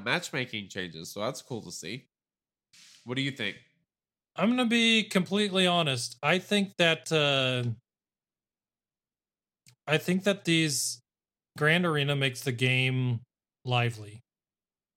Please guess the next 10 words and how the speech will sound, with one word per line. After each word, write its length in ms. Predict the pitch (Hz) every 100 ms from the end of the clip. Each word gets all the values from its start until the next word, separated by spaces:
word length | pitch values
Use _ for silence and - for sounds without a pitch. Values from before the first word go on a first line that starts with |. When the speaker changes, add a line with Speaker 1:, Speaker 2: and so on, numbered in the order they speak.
| _ _
Speaker 1:
I 120 | 151
agree. 320 | 190 175 185 139
Speaker 2:
Like, 380 | 127 120 - _ - - - - _ _ _ _ -
well, 300 | 151 165 160 -
when 240 | 175 185
we 80 | 185
don't 240 | 202 240
have 240 | 185 214 220
it 60 |
around, 560 | 202 170 160 185 196